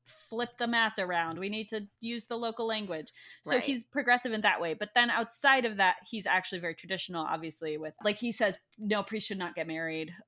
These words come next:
Speaker 1: should not be allowed to marry." And he says that, you know, "No birth control," et cetera. So he's seen as, like, a compromise kind of guy.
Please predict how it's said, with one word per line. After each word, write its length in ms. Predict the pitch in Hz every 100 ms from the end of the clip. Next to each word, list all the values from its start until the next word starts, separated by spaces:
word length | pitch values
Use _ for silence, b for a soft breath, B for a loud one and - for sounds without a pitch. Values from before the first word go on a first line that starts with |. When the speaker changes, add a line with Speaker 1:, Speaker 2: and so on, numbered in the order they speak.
| -
Speaker 1:
should 200 | - 175
not 120 | 165
be 100 | 170
allowed 180 | 165 160
to 100 | 170
marry." 520 | 160 156 156 165 160
And 180 | 165 160
he 160 | 165
says 320 | - 160 160 -
that, 280 | 165 160 - 190
you 100 | 175
know, 300 | 160 156 123
"No 200 | 170 170
birth 220 | 160 160
control," 300 | 160 160 165 -
et 80 |
cetera. 280 | - 170 160
So 120 | -
he's 180 | 220 247
seen 160 | 302 277
as, 120 | 277
like, 120 | 254
a 60 | 202
compromise 880 | - 202 185 180 160 156 156 - - _ _ _
kind 220 | 175 156
of 100 | 151
guy. 300 | - 50 -